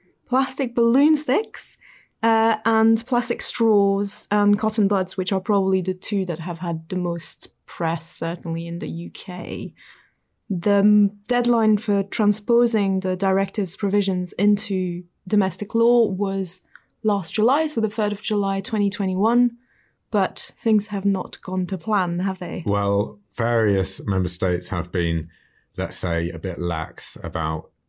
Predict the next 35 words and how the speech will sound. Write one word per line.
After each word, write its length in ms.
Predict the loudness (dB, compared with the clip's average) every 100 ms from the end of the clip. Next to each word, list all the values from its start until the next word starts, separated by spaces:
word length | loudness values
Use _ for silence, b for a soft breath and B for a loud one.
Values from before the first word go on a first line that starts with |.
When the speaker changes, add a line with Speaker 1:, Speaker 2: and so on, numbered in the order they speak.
| -12
Speaker 2:
um, 440 | -6 -4 -4 -6 -6
telling 320 | -4 -2 0
the 100 | -2
Commission 440 | -2 -2 -2 0 -2
what 100 | 0
they've 200 | -4 0
been 140 | 0
up 200 | -2 -4
to 260 | -2 -2 -2 B B B
and 140 | -2
often 400 | -2 0 0 -2 -8 _ _ _ -8
simply 360 | -2 -2 0 -2
failing 360 | 0 0 0
to 120 | -2
tell 180 | -4 -2
the 80 | -2
Commission 380 | -2 -4 -2 -2
anything 180 | 0 -2
at 140 | 0
all. 100 | 0
The 80 | 2
way 220 | 2 2
that 200 | 2 0
basically, 720 | 0 0 -2 -2 0 -2 -4 B B B _ -6
um, 540 | -2 0 0 -2 -4 -4
E 60 | 0
U 160 | 2
directives 600 | 2 0 0 -2 -4 -2
work 360 | 0 0 0 -4
is 100 | -2
that 160 | -2 -4 -6 -6 -2
a 100 | 0
directive 500 | 0 0 -2 -2 -2
is 140 | -2
a 140 | -4